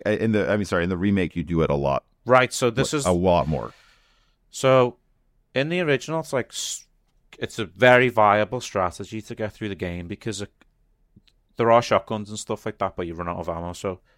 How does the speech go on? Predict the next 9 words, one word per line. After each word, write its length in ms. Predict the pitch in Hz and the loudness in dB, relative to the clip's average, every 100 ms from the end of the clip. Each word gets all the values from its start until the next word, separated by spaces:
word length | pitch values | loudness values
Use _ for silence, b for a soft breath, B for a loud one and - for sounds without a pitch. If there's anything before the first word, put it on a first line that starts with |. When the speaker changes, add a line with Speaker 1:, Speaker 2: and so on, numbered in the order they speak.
| _ _ _ - | _ _ _ -10
Speaker 2:
if 140 | 110 | -6
you 140 | 113 120 | -4 -6
say, 280 | - 170 165 | -2 0 2
like, 220 | 165 156 | 0 -2
there's 180 | 139 117 | -6 -8
fucking 460 | - 120 - 110 | -4 -6 -4 -12
six 380 | 104 - 101 - | -10 -4 -6 -6
dudes, 460 | - 92 90 90 - | -8 -6 -4 -8 -6
right, 320 | 87 90 - | -6 -6 -10